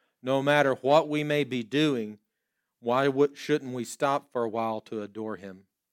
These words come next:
to praise him, to petition him, and to offer him our hearts and to thank him? The Lord has made himself so available, where you can talk with him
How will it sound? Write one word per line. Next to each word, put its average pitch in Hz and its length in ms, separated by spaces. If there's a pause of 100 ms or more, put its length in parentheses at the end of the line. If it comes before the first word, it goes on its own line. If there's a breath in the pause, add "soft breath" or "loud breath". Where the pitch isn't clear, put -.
(120)
to 110 80
praise 113 400
him, 107 340
to 117 80
petition 110 520
him, 104 280 (340)
and 107 140
to - 120
offer 110 420
him 104 280
our 95 160
hearts - 580 (140)
and 98 240
to 95 200
thank 92 320
him? 82 80 (3500)
The 120 100
Lord 120 340
has 120 140
made 117 200
himself 117 520
so - 280
available, 98 640 (2750)
where 120 140
you 143 160
can 135 320 (160)
talk 135 360
with 135 220
him 120 320